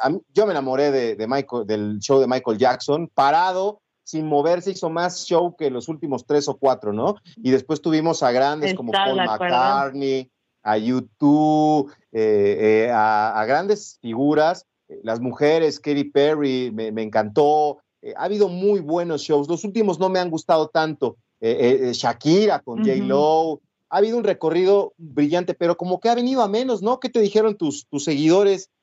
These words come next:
Speaker 1: Porque los últimos no, no me han gustado mucho.
Speaker 2: Sí. Pues no, de hecho,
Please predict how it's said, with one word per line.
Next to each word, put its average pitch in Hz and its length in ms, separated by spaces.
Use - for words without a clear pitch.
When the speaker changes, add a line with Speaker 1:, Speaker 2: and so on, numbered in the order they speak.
Speaker 1:
Porque 135 200
los 147 140
últimos 190 360
no, 180 140
no 175 120
me 185 80
han 180 100
gustado 165 320
mucho. 151 200
Speaker 2:
Sí. 220 520
Pues 233 160
no, 269 360
de 285 120
hecho, 302 200